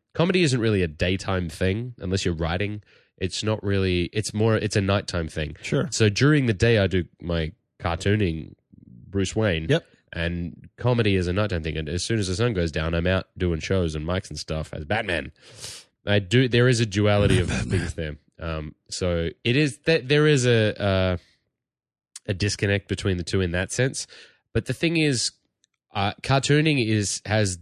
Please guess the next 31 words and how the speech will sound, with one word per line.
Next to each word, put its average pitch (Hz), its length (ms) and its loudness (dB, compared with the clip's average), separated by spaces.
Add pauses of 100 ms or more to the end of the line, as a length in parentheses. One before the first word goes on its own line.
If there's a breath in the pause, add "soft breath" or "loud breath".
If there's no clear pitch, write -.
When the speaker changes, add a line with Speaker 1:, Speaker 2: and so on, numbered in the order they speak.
(120)
Speaker 1:
the 107 80 -2
great 110 380 0
thrill 101 420 0
of 90 240 -2
anonymity 95 560 -2
to - 140 -4
it, - 60 -4
so - 120 -4
you 95 140 -2
can 98 160 -4
make 90 240 -4
jokes 98 400 0
and 92 80 -4
make 87 140 -2
people 82 240 -2
laugh. 85 440 -2 (460 soft breath)
The 90 120 0
payoff 113 720 2
is 82 560 -2 (140)
y-, 85 240 -8
no 98 220 0
one 95 180 2
knows 87 200 0
what 92 140 -4
you 90 100 -2
look 85 200 -2
like 95 200 0
or 90 100 2
who 87 60 2
you 85 220 2
are, 95 380 -4